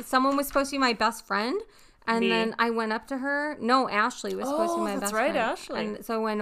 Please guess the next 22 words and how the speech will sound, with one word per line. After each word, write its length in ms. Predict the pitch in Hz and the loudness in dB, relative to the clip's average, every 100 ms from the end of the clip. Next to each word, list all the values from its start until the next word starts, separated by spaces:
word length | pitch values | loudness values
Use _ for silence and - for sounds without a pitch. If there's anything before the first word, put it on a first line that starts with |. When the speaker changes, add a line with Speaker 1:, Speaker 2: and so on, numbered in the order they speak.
| 214 | 0
Speaker 1:
I 180 | 202 214 | 0 0
found 320 | - 247 294 | 2 2 2
her, 80 | 269 | -4
I 20 | |
was 120 | 247 | -6
like, 120 | 254 | -4
"Ashley, 360 | 262 330 - 247 | 2 2 2 -4
my 160 | 233 233 | -4 -2
best 260 | 269 269 | -4 -2
friend." 560 | 302 311 311 285 247 208 | 0 2 2 0 0 -2
And 140 | 202 - | -6 -6
she 60 | |
was 180 | 220 208 | -8 -8
like, 140 | 196 | -8
"You 80 | 226 | -8
stole 220 | - 285 | 4 6
my 160 | 311 285 | 8 8
man." 440 | 240 262 226 165 - | 8 4 4 0 -10
And 100 | 180 | -10
I 40 | |
was 180 | 180 180 | -10 -10
like, 140 | - | -14